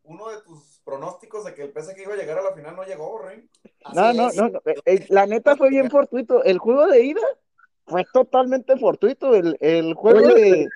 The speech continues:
Speaker 1: pero,
Speaker 3: posesión
Speaker 4: Borre.
Speaker 3: ese de,
Speaker 1: pero este es
Speaker 3: del
Speaker 1: a dos
Speaker 3: City.
Speaker 1: juegos, Borre.
Speaker 2: Suerte de campeón,
Speaker 4: Oye, Borre.
Speaker 2: suerte de campeón.
Speaker 1: A ver, Ramón.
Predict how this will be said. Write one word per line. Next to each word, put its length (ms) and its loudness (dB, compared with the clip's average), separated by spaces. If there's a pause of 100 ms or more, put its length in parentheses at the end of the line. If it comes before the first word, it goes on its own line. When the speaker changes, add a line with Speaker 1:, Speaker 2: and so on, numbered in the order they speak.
Speaker 1:
pero, 220 0
Speaker 3:
posesión 500 4
Speaker 4:
Borre. 160 2
Speaker 3:
ese 180 -2
de, 80 -6
Speaker 1:
pero 140 -2
este 160 -8
es 40 -6
Speaker 3:
del 80 0
Speaker 1:
a 40 -2
dos 80 -4
Speaker 3:
City. 120 -4
Speaker 1:
juegos, 400 -10
Borre. 380 -12
Speaker 2:
Suerte 320 -8
de 120 -12
campeón, 300 0
Speaker 4:
Oye, 140 6
Borre. 420 0
Speaker 2:
suerte 200 -20
de 60 -20
campeón. 540 -20 (640)
Speaker 1:
A 100 -18
ver, 140 -12
Ramón. 300 -14